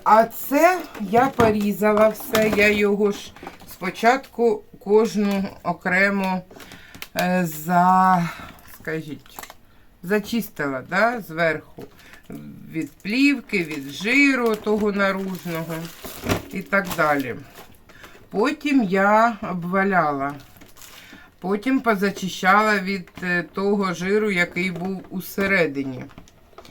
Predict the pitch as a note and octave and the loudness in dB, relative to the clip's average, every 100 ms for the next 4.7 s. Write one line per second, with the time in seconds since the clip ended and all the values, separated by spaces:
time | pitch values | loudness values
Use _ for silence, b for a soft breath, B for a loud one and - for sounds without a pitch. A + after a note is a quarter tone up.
0 | B B B B B B B B B B | B B B B B B B B B B
1 | _ - G3+ G3+ G#3+ G#3+ A3+ E4 F4+ - | _ -8 -2 2 2 2 0 2 2 2
2 | A#3+ C4+ C#4 C4 A#3+ G3 F3+ F3 F3 F3 | 2 4 4 2 -2 -4 -4 0 0 2
3 | F3+ F#3 F3+ F#3+ A3 D4 D#4 A#3 A3+ C4 | 0 -4 -6 -6 0 2 2 2 0 0
4 | D4+ A3 F3 D#3+ F#3+ F#3+ F#3+ | -2 -2 -6 -8 -8 -6 -8